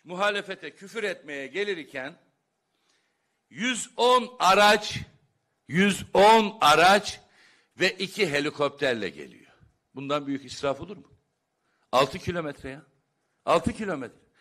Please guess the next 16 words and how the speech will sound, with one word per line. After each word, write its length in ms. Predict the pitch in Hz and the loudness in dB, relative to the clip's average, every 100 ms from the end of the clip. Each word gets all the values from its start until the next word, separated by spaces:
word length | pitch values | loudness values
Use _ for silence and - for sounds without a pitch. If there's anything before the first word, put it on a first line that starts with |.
| _ _ - | _ _ -4
Türkiye 340 | 226 214 202 | -2 2 0
Cumhuriyeti'nin 560 | 185 185 190 208 202 123 | 2 -2 -2 -4 -2 2
başkentindesin. 920 | 156 - 214 220 - 127 101 - - _ _ _ _ _ _ _ _ _ _ - | 2 2 0 -2 -6 -12 -14 -16 -20 _ _ _ _ _ _ _ _ _ _ -2
Yüz 480 | 170 254 214 - | 4 6 4 2
on 320 | 240 262 247 - | 6 8 6 4
araç 560 | 202 226 226 - - - - - _ _ _ _ _ _ _ _ _ _ _ | 6 8 8 4 -2 -10 -14 -20 _ _ _ _ _ _ _ _ _ _ _
ve 140 | 170 196 | 2 2
iki 220 | 190 190 | 2 0
helikopter. 540 | 170 147 127 - 95 - _ _ _ _ _ _ _ _ _ _ _ _ _ _ _ - | 0 -2 -8 -10 -18 -20 _ _ _ _ _ _ _ _ _ _ _ _ _ _ _ -2
Demek 320 | 175 165 160 | 0 0 -2
ki 120 | 143 | -4
neymiş? 600 | 185 160 180 240 - - _ _ _ _ _ | 0 0 0 -4 -10 -18 _ _ _ _ _
Cumhurbaşkanımız 920 | - 135 156 117 104 - 98 127 180 | -12 -10 -8 -8 -10 -10 -16 -16 -18
pahalı 480 | - - 104 113 107 | -14 -10 -8 -8 -10
ve 60 | 147 | -10
masraflıymış. 1000 | 156 101 - 82 - 78 - - - | -10 -10 -12 -16 -16 -20 -20 -20 -20